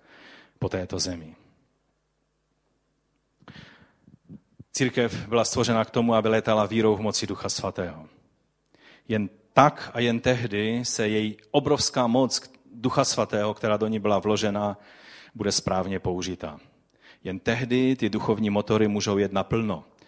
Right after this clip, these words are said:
a můžou, eh, pracovat hladce a přirozeně.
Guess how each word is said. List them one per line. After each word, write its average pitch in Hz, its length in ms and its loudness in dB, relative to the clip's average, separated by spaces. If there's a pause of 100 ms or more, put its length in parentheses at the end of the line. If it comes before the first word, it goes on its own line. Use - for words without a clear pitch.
(260)
a 95 60 -12
můžou, 98 560 2 (840)
eh, 98 380 -2
pracovat 101 460 0
hladce 113 500 0
a 113 80 -2
přirozeně. 107 640 0